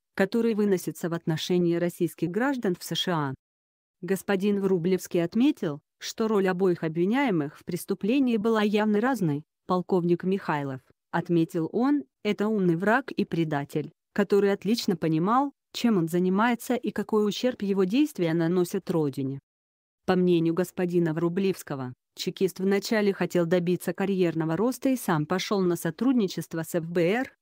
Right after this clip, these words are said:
которое, как я понимаю, начало снабжать его информацией. Реализуя эти данные,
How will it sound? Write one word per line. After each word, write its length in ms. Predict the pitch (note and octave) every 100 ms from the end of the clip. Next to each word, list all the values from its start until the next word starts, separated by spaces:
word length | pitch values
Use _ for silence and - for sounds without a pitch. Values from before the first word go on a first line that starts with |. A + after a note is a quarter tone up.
| _
которое, 580 | D#3+ E3 A#3+ C4 E3 D3 - _
как 200 | - G#3+
я 80 | A3+
понимаю, 640 | B3 B3 A#3 G3 D3+ C3+ C#3+ _
начало 480 | G3 F#3+ F3+ F3 D#3+
снабжать 560 | D#3+ F#3 F3 F3+ D#3 -
его 240 | D#3+ D#3
информацией. 840 | D3+ E3+ E3 D#3+ C#3 - C#3 C3 C3 -
Реализуя 560 | F#3+ F#3+ F#3 F3 F#3
эти 240 | G3 A#3+ G#3
данные, 600 | F#3 F#3 D#3 C#3+ C3